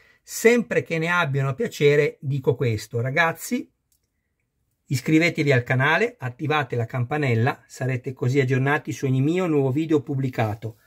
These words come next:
Date anche un'occhiata alla playlist dove potrete trovare altri modelli e non soltanto di auto. E infine,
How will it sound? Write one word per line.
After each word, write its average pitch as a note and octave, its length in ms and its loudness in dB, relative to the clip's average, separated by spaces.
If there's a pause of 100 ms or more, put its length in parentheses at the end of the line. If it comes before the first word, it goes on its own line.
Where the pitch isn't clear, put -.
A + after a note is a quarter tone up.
(260)
Date D#3 360 2
anche D#3+ 340 0
un'occhiata C3+ 800 -2
alla C#3+ 340 0
playlist G3 640 -2
dove C#3 420 2
potrete C#3+ 480 0
trovare C3+ 720 0
altri C#3 420 -2
modelli B2+ 680 2
e C3+ 140 -4
non F#3 240 -2
soltanto D3 600 -4
di C3+ 120 2
auto. A#2 600 2 (960)
E D3 120 0
infine, G#3 680 2